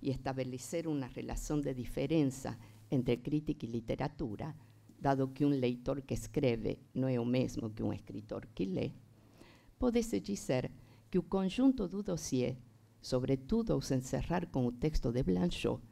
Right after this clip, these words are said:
reforza o carácter híbrido do ensaio, a súa condición escritural, con base nunha idea de escritura que, atrelada ao auto de le-, ao acto de leitura, enfatiza a transgresión dos límites discursivos,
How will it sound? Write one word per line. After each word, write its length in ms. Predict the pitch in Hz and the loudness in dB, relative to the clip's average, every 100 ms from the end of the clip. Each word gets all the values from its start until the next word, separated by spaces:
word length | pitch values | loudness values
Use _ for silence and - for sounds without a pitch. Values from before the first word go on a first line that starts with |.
| - - - - | -20 -20 -20 -10
reforza 560 | - 202 - 196 180 | -2 -2 0 -4 -4
o 80 | 180 | -6
carácter 560 | 180 170 170 165 165 175 | -4 0 0 0 0 2
híbrido 560 | 185 139 131 113 113 113 - | 2 2 0 0 -4 -6 -12
do 160 | 135 113 | -6 -4
ensaio, 560 | 113 165 156 107 113 - - | -4 -8 -8 -8 -10 -12 -8
a 160 | 139 | -6
súa 240 | - 135 131 | -2 -2 0
condición 640 | 127 127 131 175 165 160 - | -2 0 0 2 2 0 -6
escritural, 800 | 135 - 120 110 117 117 101 - - - - - - - | -8 -6 -6 -6 -6 -6 -8 -10 -16 -20 -20 -20 -20 -2
con 160 | 175 175 | 2 4
base 320 | 190 196 196 | 4 2 0
nunha 240 | 185 185 180 | 0 0 0
idea 400 | 165 170 165 139 | 4 4 4 0
de 80 | |
escritura 720 | 131 - 175 175 165 107 123 - - - - 151 | -2 -2 -2 2 2 2 -2 -6 -10 -20 -4 2
que, 80 | |
atrelada 560 | 135 143 143 151 165 151 | 4 4 2 4 2 2
ao 160 | 131 131 | 2 2
auto 320 | 135 131 117 | 0 -4 -6
de 80 | 131 | -4
le-, 240 | 151 156 - | -4 -6 -4
ao 160 | 131 139 | -4 -2
acto 240 | 131 127 127 | -4 -6 -4
de 80 | |
leitura, 640 | 143 175 175 - 117 139 131 - - - | -2 -2 -2 -2 -2 -2 -4 -8 -20 -4
enfatiza 720 | 208 208 190 190 185 175 180 | 0 2 0 0 -2 -2 -4
a 20 | |
transgresión 640 | - 139 135 131 - 147 147 | -2 -2 -2 -4 0 0 0
dos 80 | |
límites 480 | 139 123 120 123 127 | -2 0 -2 -2 -6
discursivos, 880 | 123 - 165 160 - 113 113 117 - | -8 -8 -8 -6 -4 -4 -2 -4 -6